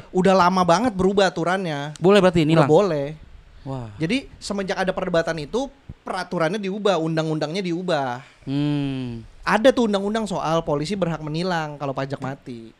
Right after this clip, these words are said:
Speaker 1: Karena
Speaker 2: Wah.
Speaker 1: dianggap, eh, S N K itu kan pengesahan kan?
Speaker 2: Iya.
Speaker 1: Di, dibayar pajak tuh berarti distempel, berarti itu
Speaker 2: Pendataan
Speaker 1: dokumen
Speaker 2: juga.
Speaker 1: yang sah.
Speaker 2: Iya.
Speaker 1: Nah, dianggap lu tidak memiliki surat yang sah.
Speaker 2: Hmm.
Speaker 1: Kalau nggak bayar pajak, karena kan nggak ada stempelnya.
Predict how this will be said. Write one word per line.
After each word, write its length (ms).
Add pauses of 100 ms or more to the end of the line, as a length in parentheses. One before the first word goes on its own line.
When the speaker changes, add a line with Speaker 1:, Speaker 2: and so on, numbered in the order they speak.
Speaker 1:
Karena 240
Speaker 2:
Wah. 60
Speaker 1:
dianggap, 440 (560)
eh, 400 (880)
S 180
N 120
K 80
itu 120
kan 120
pengesahan 640
kan? 300
Speaker 2:
Iya. 340 (280)
Speaker 1:
Di, 320
dibayar 360
pajak 280
tuh 80
berarti 200
distempel, 640
berarti 280
itu 80
Speaker 2:
Pendataan 140
Speaker 1:
dokumen 240
Speaker 2:
juga. 100
Speaker 1:
yang 80
sah. 400
Speaker 2:
Iya. 260 (140)
Speaker 1:
Nah, 360 (160)
dianggap 500
lu 120
tidak 220
memiliki 320
surat 240
yang 180
sah. 300 (840)
Speaker 2:
Hmm. 480
Speaker 1:
Kalau 240
nggak 200
bayar 220
pajak, 420
karena 200
kan 120
nggak 160
ada 80
stempelnya. 580